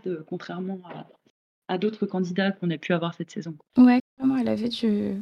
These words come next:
Speaker 2: comment dire, un petit peu de relief, même si elle sortait des, des phrases de manager à peu près toutes les cinq minutes. C'était très drôle de la voir débriefer les épreuves avec du vocabulaire, euh,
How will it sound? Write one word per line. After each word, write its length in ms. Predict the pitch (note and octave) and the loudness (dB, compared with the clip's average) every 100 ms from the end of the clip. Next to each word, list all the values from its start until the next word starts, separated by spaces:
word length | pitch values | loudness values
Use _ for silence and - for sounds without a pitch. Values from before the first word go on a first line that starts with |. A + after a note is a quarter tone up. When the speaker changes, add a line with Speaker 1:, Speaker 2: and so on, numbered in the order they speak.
| - | -2
Speaker 2:
comment 220 | G#3+ G3+ | 0 2
dire, 180 | G3+ G3+ | 2 2
un 80 | G3+ | 0
petit 180 | - G#3+ | -2 -2
peu 160 | A#3 | 0
de 80 | G#3+ | 2
relief, 580 | G#3 G#3+ G3+ G#3 G#3+ - | 2 0 2 0 -2 0
même 220 | G3 G3 | 2 2
si 160 | G3 G#3+ | 0 -4
elle 100 | G3+ | -4
sortait 320 | G#3 G3 G#3+ | -4 -2 0
des, 220 | G3+ G3 | 0 2
des 120 | G3+ | 0
phrases 300 | G3+ - G#3 | -2 -2 -2
de 80 | G3+ | -2
manager 480 | G3 G3 F#3+ G#3 G#3 | -2 -2 -2 -2 -2
à 80 | G3 | -4
peu 140 | G3 | -8
près 180 | - G#3+ | -8 -8
toutes 200 | - - | -8 -8
les 60 | G3+ | -6
cinq 180 | - | -2
minutes. 360 | G3+ G#3 A#3 - - - _ _ _ _ - | 0 0 -2 -6 -20 -20 _ _ _ _ 4
C'était 140 | A#3 - | 4 6
très 140 | G#3 | 2
drôle 180 | G#3 G#3+ | 4 4
de 80 | G3+ | 4
la 100 | F#3+ | 4
voir 160 | G3 | 2
débriefer 440 | G3 F#3+ G3+ G3 G#3 | 2 0 -2 -2 -4
les 180 | G3 | -2
épreuves 340 | G3 - - G#3 | -2 -4 -4 -2
avec 220 | G3+ F#3+ | -2 -2
du 100 | G3 | -4
vocabulaire, 680 | G3 G3 G3+ F#3+ F#3+ G3 G3 | -4 -2 -2 -2 -2 -2 -2
euh, 200 | F#3+ | -2